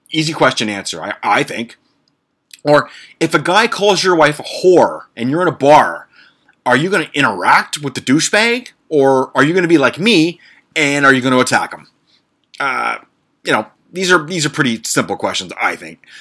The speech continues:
Uh, everyone needs to stop being so fucking touchy-feely and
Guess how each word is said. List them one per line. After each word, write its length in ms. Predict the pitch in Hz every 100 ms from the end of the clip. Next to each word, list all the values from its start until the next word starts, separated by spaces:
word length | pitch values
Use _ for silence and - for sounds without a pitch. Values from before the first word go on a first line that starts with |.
| -
Uh, 140 | 147
everyone 280 | - 202 220
needs 180 | 190 -
to 60 | -
stop 260 | 165 147
being 160 | 147 143
so 180 | - 92
fucking 520 | - 175 170 123 98
touchy-feely 1200 | - 170 - - 76 - - 196 226 208 127 101
and 140 | 117